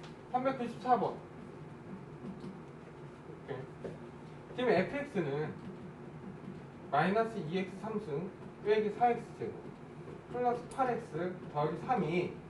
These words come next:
롤의 정리, 마이너스 A에서 A 구간에서 롤의 정리가 나왔어. 그럼 뭐야? 아, F 프라임 C가 영이 되는 존재가 C는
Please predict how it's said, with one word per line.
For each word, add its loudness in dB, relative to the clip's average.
롤의 8
정리, 6
마이너스 4
A에서 6
A 4
구간에서 4
롤의 6
정리가 6
나왔어. 4
그럼 6
뭐야? 6
아, 4
F -2
프라임 4
C가 6
영이 4
되는 6
존재가 4
C는 4